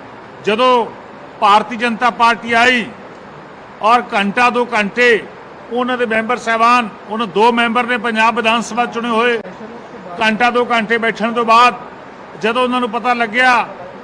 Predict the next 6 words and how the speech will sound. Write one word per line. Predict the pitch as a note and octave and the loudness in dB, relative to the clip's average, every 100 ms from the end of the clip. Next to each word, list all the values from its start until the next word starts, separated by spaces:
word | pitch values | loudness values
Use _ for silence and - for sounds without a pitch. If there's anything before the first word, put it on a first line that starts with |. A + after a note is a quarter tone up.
| - - | -12 -4
ਕਿ | B3 | -4
ਸਾਡਾ | G3 G#3 G3+ B3+ B3+ G3+ - - G#3+ | 0 0 2 4 4 2 -4 -6 -2
ਪਰਦਾ | G#3+ A3 B3 | 0 2 2
ਫਾਸ਼ | - A3 B3 - | 4 4 4 2
ਹੋ | A#3 | -2
ਗਿਆ, | A#3 B3 B3 A3 | 2 4 4 2